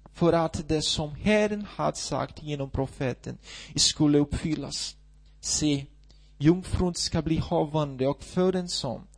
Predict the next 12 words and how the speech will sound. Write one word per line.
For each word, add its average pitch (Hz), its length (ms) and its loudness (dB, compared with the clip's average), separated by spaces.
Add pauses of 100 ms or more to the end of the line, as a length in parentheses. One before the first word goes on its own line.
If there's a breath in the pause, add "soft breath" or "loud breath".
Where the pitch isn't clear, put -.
(200 soft breath)
och - 420 -8 (320)
man 208 420 4
ska - 260 0
ge 185 220 2
honom 139 760 -6
namnet 120 560 -4 (200)
Immanuel. 127 680 -6 (920 loud breath)
Det 143 120 2
betyder 131 500 0
Gud 175 680 -6 (320)
med 113 400 -4 (580)
oss. - 560 -16